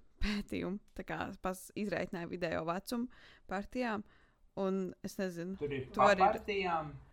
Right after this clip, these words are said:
Speaker 1: Pa partijām,
Speaker 2: Man
Speaker 1: bet nu
Speaker 2: liekas,
Speaker 1: es
Speaker 2: to
Speaker 1: tev
Speaker 2: var nosaukt. Man liekas, ja tās ir lielākās partijas, to drīkst nosaukt.
Speaker 1: Vidējais vecums populārākajām partijām Latvijā.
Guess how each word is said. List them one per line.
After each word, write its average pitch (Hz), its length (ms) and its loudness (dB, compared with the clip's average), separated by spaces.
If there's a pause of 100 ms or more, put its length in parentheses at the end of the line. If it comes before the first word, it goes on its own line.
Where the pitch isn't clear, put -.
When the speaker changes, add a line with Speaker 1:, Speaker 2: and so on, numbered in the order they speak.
(280)
Speaker 1:
Pa 240 100 6
partijām, 175 560 -2
Speaker 2:
Man 196 80 6
Speaker 1:
bet 262 80 8
nu 269 80 6
Speaker 2:
liekas, 285 80 4
Speaker 1:
es - 80 -2
Speaker 2:
to - 20 4
Speaker 1:
tev 247 140 8
Speaker 2:
var 190 100 6
nosaukt. - 760 -4
Man 131 240 -8
liekas, 131 180 -10
ja 131 120 -8
tās 123 260 0
ir 123 80 -8
lielākās 123 420 0
partijas, 113 400 -10
to 120 160 -8
drīkst 117 380 -8
nosaukt. 107 480 -12 (560)
Speaker 1:
Vidējais 196 680 2
vecums 190 560 -2
populārākajām 180 880 2
partijām 185 480 -2
Latvijā. - 460 -4